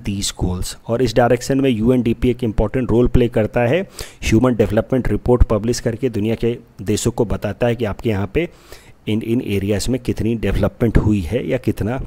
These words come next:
डेवलपमेंट होना बाकी है। अगर आप देखें तो जो सत्रह गोल हैं एसडीजी के, सस्टेनेबल डेवलपमेंट गोल्स के, वो ये हैं। आपको इनको याद रखना चाहिए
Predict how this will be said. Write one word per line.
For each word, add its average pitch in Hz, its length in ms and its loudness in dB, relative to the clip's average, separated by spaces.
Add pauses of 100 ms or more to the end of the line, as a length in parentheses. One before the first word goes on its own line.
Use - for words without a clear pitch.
(160)
डेवलपमेंट 104 520 2
होना 101 220 2
बाकी 120 320 2
है। - 180 -4 (1500)
अगर 120 160 6
आप 123 80 8
देखें 139 260 6
तो 143 100 6
जो 131 80 4
सत्रह 156 400 6
गोल 120 300 6
हैं 135 200 2
एसडीजी 104 500 0 (100)
के, 127 220 -2
सस्टेनेबल 110 440 -2
डेवलपमेंट 101 460 0
गोल्स 101 260 0
के, 151 160 -4 (380)
वो 104 100 4
ये 98 280 2
हैं। 110 200 -2 (100)
आपको 107 300 2
इनको 117 200 4
याद 107 280 4
रखना 120 260 2
चाहिए 117 380 -2